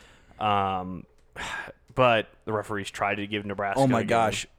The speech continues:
Speaker 2: It was
Speaker 1: multiple
Speaker 2: horrific,
Speaker 1: times.
Speaker 2: horrific officiating at the end of the game.
Speaker 1: Um, Nebraska just makes a lot of mistakes. Stanley, you know, <laughs> I, I was listening to it on the drive up to Northwest Iowa, and,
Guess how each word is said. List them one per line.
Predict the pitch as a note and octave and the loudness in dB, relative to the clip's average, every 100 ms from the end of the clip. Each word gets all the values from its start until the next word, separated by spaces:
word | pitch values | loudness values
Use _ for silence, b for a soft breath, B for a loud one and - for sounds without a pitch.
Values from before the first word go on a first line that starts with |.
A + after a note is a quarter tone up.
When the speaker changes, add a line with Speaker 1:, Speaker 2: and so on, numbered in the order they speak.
| _ | _
Speaker 2:
It | B2 | 2
was | B2 - | 2 0
Speaker 1:
multiple | A2+ G#2+ A2 | 2 2 4
Speaker 2:
horrific, | A#2+ F#2+ | 0 0
Speaker 1:
times. | F#2+ F#2 C#3+ B2 | -4 2 2 4
Speaker 2:
horrific | C3 B2+ B2+ G2 - A#2 | 0 0 0 -4 -8 -10
officiating | - A2+ - G#2+ G2+ G2+ | -6 -6 -4 -6 -6 -8
at | G#2+ | -6
the | G2+ | -6
end | G2+ | -6
of | |
the | G#2 | -8
game. | G2+ F#2+ F2+ | -12 -8 0
Speaker 1:
Um, | B2 A2 G2+ G2 - | 4 4 2 -4 -6
Nebraska | A2+ B2 B2 - A#2 | 0 2 2 0 -4
just | G#2 G2 | -4 -4
makes | A2 G#2+ - | -2 -2 -2
a | G2+ | 0
lot | G2+ G#2 | 2 4
of | G#2 | 2
mistakes. | G2+ - G2 F#2+ - - - - - | -2 -2 -2 -2 -6 -10 -12 -14 -14
Stanley, | - A#2+ A2+ A2+ G#2+ G2+ - | -2 0 2 2 2 -2 -6
you | G#2+ | -4
know, | G2+ F#2+ - | -2 -2 -4
<laughs> | - | -6
I, | - - C#3 | -6 0 4
I | C#3+ | 6
was | C3 | 6
listening | C#3+ C3 C3 A2+ | 2 0 -2 0
to | A#2+ A2+ | 0 2
it | G#2+ - _ | 0 -4 _
on | G#2 G#2 | -2 0
the | |
drive | G#2+ G#2 G2+ G2+ | 4 6 6 4
up | G2+ - | 0 0
to | |
Northwest | G#2 G2 G2+ - | -2 -2 -4 -2
Iowa, | G2 G2 G2 G2 | 0 0 0 -2
and, | G2 | -6